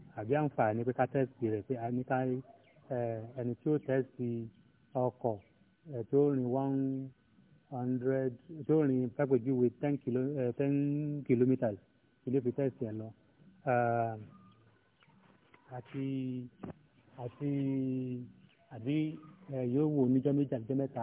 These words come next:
àbí ó generator àti bẹ́ẹ̀ bẹ́ẹ̀ bẹ́ẹ̀ bẹ́ẹ̀ lọ. Wa nafaqatu, maintenance, ẹ, maintenance irú nǹkan báwọn,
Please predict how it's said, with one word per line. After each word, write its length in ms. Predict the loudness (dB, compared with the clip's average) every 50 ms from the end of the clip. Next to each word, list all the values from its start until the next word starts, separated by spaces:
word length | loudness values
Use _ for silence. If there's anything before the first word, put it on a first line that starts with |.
| -8 -8
àbí 160 | -10 -4 0 0
ó 120 | 2 2
generator 520 | 2 0 0 0 0 0 0 0 -2 -4 -6
àti 120 | -4 -4
bẹ́ẹ̀ 140 | -6 -4 -4
bẹ́ẹ̀ 140 | -4 -4 -4
bẹ́ẹ̀ 140 | -4 -4 -6
bẹ́ẹ̀ 180 | -6 -8 -10
lọ. 100 | -12 -14 -16 _ _ _ _ _ _ -20 -20 -20 -20 -14
Wa 140 | -4 -2 0
nafaqatu, 580 | 2 2 2 2 0 2 4 2 2 2 -4 -14 -14 -14 -14 -8
maintenance, 880 | -4 -2 -2 -2 -2 -2 -2 -2 0 0 0 0 -2 -2 -4 -6 -10 -12 -12 _ _ _ _ _ _ _ _ _ _ -14 -6
ẹ, 200 | -2 -2 0 0
maintenance 600 | 0 0 -2 -2 -2 -2 0 0 -2 -4 -4 -4 -2 -2 -2 -4 -6 -8 -10 -14 _ _ _ _ _ -20 _ _ -12
irú 260 | -6 -2 0 2 2 2
nǹkan 260 | 2 0 0 -2 -2
báwọn, 240 | 0 0 0 0 -2